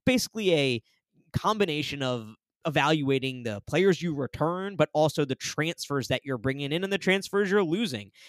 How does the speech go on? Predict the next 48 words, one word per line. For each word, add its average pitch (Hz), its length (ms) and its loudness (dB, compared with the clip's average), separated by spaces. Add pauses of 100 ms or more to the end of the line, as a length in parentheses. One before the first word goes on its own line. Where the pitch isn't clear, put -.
And 165 160 0
they 170 100 4
have 190 240 2
the 196 100 4
best 131 520 -2 (120)
tarp 147 280 4 (120)
in 143 200 -6
the 135 80 -2
nation, 110 760 -4 (320)
uh, 113 220 -6
the 127 100 -4
best 143 400 -2
defensive 151 520 -6
tarp 127 240 -2
in 117 80 -6
the 117 40 -10
nation, 113 300 -4
and 123 80 -6
they're 123 80 -2
number 147 340 0 (140)
five 127 340 4
on 117 280 0
offense. 107 540 -6 (200)
So 135 240 -2
I 143 200 6
really 175 320 6
like 135 280 4
that, 113 300 -2 (260)
and 143 180 -6
I 139 200 4
like 180 280 4
how 143 220 4
their 127 160 -2
schedule 104 640 -8 (100)
shakes - 380 -8
out. 98 140 -10 (400)
They 139 160 2
start 165 320 6
out 196 160 8
with 131 200 -2
Boise 147 360 0
State 180 240 2
at 165 100 4
home 107 380 -2 (180)
and 123 160 -10
Tulsa 131 380 -2
at 101 140 -2
home. 95 180 -8